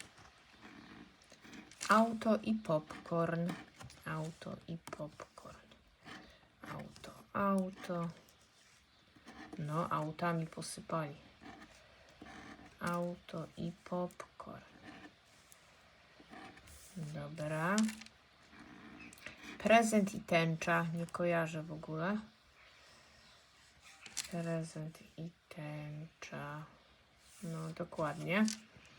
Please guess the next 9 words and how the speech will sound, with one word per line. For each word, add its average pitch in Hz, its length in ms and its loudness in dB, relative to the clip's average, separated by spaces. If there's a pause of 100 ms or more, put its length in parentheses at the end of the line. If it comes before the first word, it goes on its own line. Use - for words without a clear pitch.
(1040)
Kłódka 226 500 6
i 165 260 0
winogrono. 160 1300 2
Nie 151 180 -2
wiem, 147 260 -8
czy - 160 -10
widziałam. 165 500 -2
Kłódka - 540 -6
jest. 143 560 -4